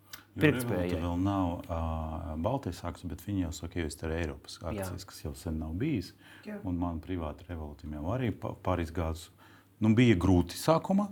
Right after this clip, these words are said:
Speaker 1: tāpēc,
Speaker 3: Jā.
Speaker 1: ka bija tikai A S V un izvēle bija ļoti ierobežota, bet pēdējā laikā tur tieši otrādi, kas tur tikai nav.
Speaker 3: Jā, jā,
Speaker 1: Vēl
Speaker 3: nē,
Speaker 1: kripta
Speaker 3: viņi
Speaker 1: klāt.
Speaker 3: se-, viņi
Speaker 2: Jā.
Speaker 3: sevi sauc par, ā, kaut kādu megalietotni vai liellietotni, kaut kas tāds ir tas, ā, apraksts, jo, nu, viņi tiešām, viņi mēģina piedāvāt visu. Viņi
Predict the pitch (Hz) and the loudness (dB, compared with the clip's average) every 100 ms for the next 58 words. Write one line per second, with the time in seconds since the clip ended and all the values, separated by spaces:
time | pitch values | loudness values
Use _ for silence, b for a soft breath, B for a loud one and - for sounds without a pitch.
0 | - 117 104 - 95 95 113 95 80 78 | -4 -4 -4 0 2 2 2 2 0 -2
1 | - 117 110 95 92 87 80 82 85 123 | 0 2 4 4 4 2 2 2 2 2
2 | 156 147 131 95 85 - 107 98 95 92 | 2 0 0 0 -2 2 2 4 4 2
3 | - - 90 - 98 92 78 B B B | -2 -2 -2 0 0 0 -2 B B B
4 | - 90 - 82 - - 98 80 71 160 | -2 -2 -2 -6 -2 2 2 0 -2 -4
5 | 151 139 98 92 - - 92 85 76 - | -4 4 4 10 8 8 4 4 2 0
6 | - - 156 117 - 170 143 - 165 143 | -8 -6 -2 0 2 0 0 0 0 0
7 | - 139 131 131 127 127 131 131 127 127 | 6 8 10 10 10 4 2 4 4 2
8 | 131 147 135 131 170 170 143 151 139 135 | 2 -4 -2 4 4 6 4 6 4 4
9 | 131 131 123 123 120 127 147 180 170 147 | 2 4 2 2 4 6 8 10 10 8
10 | 131 131 139 131 139 139 147 120 127 - | 6 6 6 6 6 4 6 6 2 4
11 | 143 127 - 135 151 131 131 127 - 127 | 6 6 0 4 6 6 2 -2 0 2
12 | 160 165 156 - 151 147 175 151 170 147 | 4 6 4 4 4 8 6 8 6 4
13 | 123 131 139 143 123 117 135 131 139 143 | -2 0 2 2 0 0 2 2 0 -2
14 | - 131 131 | -4 -6 -6